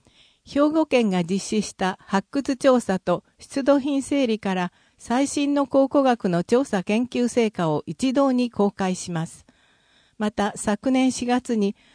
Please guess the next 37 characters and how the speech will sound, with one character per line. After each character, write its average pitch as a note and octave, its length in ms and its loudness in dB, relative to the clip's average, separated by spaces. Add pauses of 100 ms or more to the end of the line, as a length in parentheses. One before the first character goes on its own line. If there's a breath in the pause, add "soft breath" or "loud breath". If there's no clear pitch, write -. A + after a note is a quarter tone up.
(160 soft breath)
淡 B3 240 4
路 D4+ 120 2
島 B3 280 0
で G3 100 -2
発 F#3+ 260 -2
見 G#3 200 0
さ G3+ 160 -2
れ F#3+ 220 0
話 F3+ 160 0
題 A#3+ 220 0
と A#3+ 140 2
な A3 160 0
っ - 60 -4 (120)
た E3 200 -2 (560 soft breath)
松 A#3+ 320 0
穂 D#4 200 4
銅 C#4 220 6
鐸 F#3+ 320 -2
も E3 240 0
二 G3+ 140 -2
月 C4+ 300 -2
二 C#4 200 0
十 A3 180 4
七 G#3 280 -2
日 F#3+ 420 -2 (140)
土 F#3+ 160 4
曜 D4+ 180 4
日 B3+ 140 0
か F3+ 120 -2
ら D3+ 160 0
特 E3+ 280 -2
別 C4+ 240 0
公 B3+ 180 4
開 F3+ 220 -2
し - 140 -8
ま D#3 180 -4
す。 - 160 -20